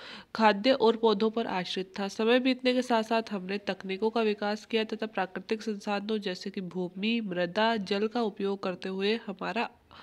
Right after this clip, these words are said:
करते हुए अपना आहार उत्पादन हमने प्रारंभ किया। हमने अपने भोजन की आदतों और वस्त्र को मौसमी दशाओं के अनुरूप समायोजित किया। ध्यातव्य है कि प्राकृतिक संसाधन आधार, तकनीकी विकास, भौतिक वातावरण के साथ अनुकूलन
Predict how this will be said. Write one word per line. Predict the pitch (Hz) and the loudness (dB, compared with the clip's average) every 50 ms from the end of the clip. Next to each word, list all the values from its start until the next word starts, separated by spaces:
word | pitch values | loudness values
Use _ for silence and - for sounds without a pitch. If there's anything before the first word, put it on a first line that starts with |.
| - - - - - - - - | -20 -18 -16 -16 -16 -16 -4 0
करते | - 240 240 - 262 | 0 0 4 4 6
हुए | 254 254 269 | 8 8 8
अपना | 302 - - 220 - - 226 262 294 | 6 6 4 0 0 0 2 4 4
आहार | - - 240 226 214 233 233 233 | 6 6 6 6 6 6 6 6
उत्पादन | 240 233 233 - 202 196 180 208 233 - 370 | 6 4 2 0 0 0 2 2 0 2 2
हमने | 320 254 220 196 196 202 240 381 | 2 0 0 0 0 0 0 0
प्रारंभ | 392 - - 226 196 175 180 175 175 180 | 0 2 2 2 2 2 0 -4 -6 -8
किया। | - 190 190 190 190 | -6 -4 -4 -4 -4
हमने | 185 208 202 208 233 269 | -4 -4 0 4 4 4
अपने | 285 269 269 240 262 285 - - - - - - - - - - - | 4 4 2 2 2 2 2 -2 -8 -14 -14 -12 -12 -12 -10 -8 -6
भोजन | 190 190 226 226 214 254 277 277 | 4 6 8 8 8 8 6 6
की | 277 302 | 6 6
आदतों | 285 262 226 214 220 220 226 233 247 | 8 8 8 8 6 4 6 6 6
और | - - 220 226 220 | 8 8 8 8 8
वस्त्र | 196 214 247 262 254 - - 294 | 6 6 6 4 4 0 -2 0
को | 269 262 240 208 | 4 4 4 4
मौसमी | 190 208 220 240 240 - 277 277 | 6 4 4 4 4 2 2 6
दशाओं | 269 247 226 - 233 220 220 | 6 6 6 6 4 4 4
के | 220 240 | 4 4
अनुरूप | 226 214 202 202 196 220 240 233 | 2 2 2 2 2 2 0 0
समायोजित | - - 226 202 190 180 175 180 180 180 214 240 240 - | -2 -2 -2 0 0 0 0 -2 0 2 2 0 0 0
किया। | - - 208 185 165 - | -2 0 0 2 0 0
ध्यातव्य | 160 160 170 196 190 185 - 214 214 220 254 | -4 -4 -4 -2 -2 -2 -2 -4 -2 2 2
है | 262 262 226 226 226 226 240 240 | 2 4 2 2 0 0 0 0
कि | 254 240 | 0 -2
प्राकृतिक | 240 - 208 196 190 202 190 - - 233 - | 0 0 0 0 0 -4 -6 -4 -4 -4 -4
संसाधन | - 226 208 202 - 196 180 175 - 214 233 247 - - - | -4 -4 -6 -4 -4 -4 -4 -4 -4 -6 -6 -6 -6 -4 -2
आधार, | 185 180 170 180 185 185 196 214 214 - - | -2 -2 0 0 0 2 2 0 -2 -6 -8
तकनीकी | 196 180 - 185 180 180 180 190 220 | -8 -8 -6 -6 -6 -6 -4 -4 -2
विकास, | 214 220 214 214 - 214 214 220 214 - 190 | -2 -4 -4 -2 -2 -2 -2 -2 -4 -6 -4
भौतिक | 190 190 185 185 - 220 214 - | -2 -2 -2 -2 -2 -4 -2 0
वातावरण | 214 208 208 214 202 202 202 208 | 0 0 0 -2 -2 -2 -2 -4
के | 208 - - 196 | -4 -4 -6 -6
साथ | 185 202 190 196 214 - - - | -2 -2 0 0 0 -2 -2 -2
अनुकूलन | 208 202 190 190 185 190 - 190 185 190 214 247 | -2 0 0 -2 -2 0 -2 0 0 2 0 0